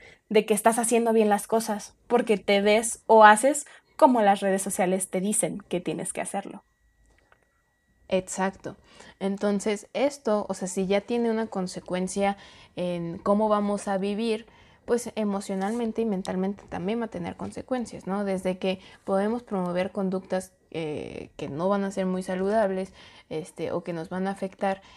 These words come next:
Speaker 2: en <laughs> justo nuestra salud, eh, hasta que van a generar algunas patologías o algunas enfermedades, eh, mentales, ¿no? Por ahí. Que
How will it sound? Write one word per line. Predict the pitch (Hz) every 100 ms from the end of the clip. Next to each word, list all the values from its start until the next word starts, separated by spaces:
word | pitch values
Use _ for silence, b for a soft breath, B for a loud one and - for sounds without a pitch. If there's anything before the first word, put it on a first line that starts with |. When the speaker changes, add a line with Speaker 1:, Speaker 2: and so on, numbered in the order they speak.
| b
Speaker 2:
en | 185 175 160
<laughs> | - -
justo | 254 240 262
nuestra | 233 - 226
salud, | 226 214 269 - B B B B -
eh, | 196 196 185 180 -
hasta | 190 190 202
que | 196 214 220 226
van | - 180 180
a |
generar | 190 202 175 165 170 -
algunas | 190 180 175 175
patologías | - 190 180 170 - 175 180 190
o | 175
algunas | 139 170 170 175 185
enfermedades, | 180 165 156 147 147 156 170 -
eh, | - 85 90 73 - B B - - - -
mentales, | 175 160 160 156 185
¿no? | 170 165
Por | 202 202
ahí. | - 214 B B B B
Que | 294 294